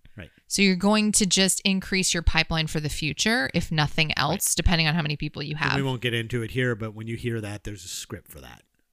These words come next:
Speaker 1: When they say that, right? So it's
Speaker 2: Well,
Speaker 1: like there
Speaker 2: so
Speaker 1: should be, there's
Speaker 2: wh-
Speaker 1: scripts for all of these things. When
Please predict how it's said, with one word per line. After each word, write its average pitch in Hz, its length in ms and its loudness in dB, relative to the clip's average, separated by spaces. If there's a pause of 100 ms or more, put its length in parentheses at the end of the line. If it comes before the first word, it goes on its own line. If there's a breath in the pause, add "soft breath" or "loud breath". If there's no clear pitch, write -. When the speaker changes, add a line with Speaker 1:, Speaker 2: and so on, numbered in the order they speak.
(180)
Speaker 1:
When 117 160 -4
they 101 120 -10
say 90 220 -8
that, 87 260 -18 (100)
right? 113 340 -8
So 110 280 -2
it's 110 100 -6
Speaker 2:
Well, 254 240 6
Speaker 1:
like 208 100 -8
there 143 160 4
Speaker 2:
so 240 100 6
Speaker 1:
should 233 80 2
be, 214 60 -4
there's 147 220 -2
Speaker 2:
wh- - 40 -2
Speaker 1:
scripts 156 300 -2
for 120 160 -4
all 117 220 -2
of 98 80 -10
these 101 240 -8
things. 98 360 -10
When 101 280 -12